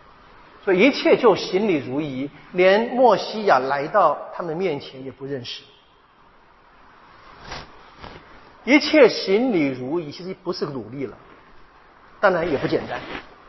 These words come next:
也不简单。不过这是不行的。我最近收到一个邀请，让我有一点啼笑皆非。我仔细想一想啊，有点想哭。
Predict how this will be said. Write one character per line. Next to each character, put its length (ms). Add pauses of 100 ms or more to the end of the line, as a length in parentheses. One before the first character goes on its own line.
(960)
也 100
不 80
简 100 (100)
单。 120 (1500)
不 40
过 80
这 140
是 80
不 80
行 300
的。 80 (1500)
我 80
最 180
近 440 (160)
收 180
到 140
一 80
个 100
邀 240
请， 240 (880)
让 140
我 80
有 180
一 40
点 180
啼 300
笑 260
皆 240
非。 280 (920)
我 100
仔 160
细 120
想 200
一 60
想 220
啊， 320
有 60
点 80
想 220
哭。 320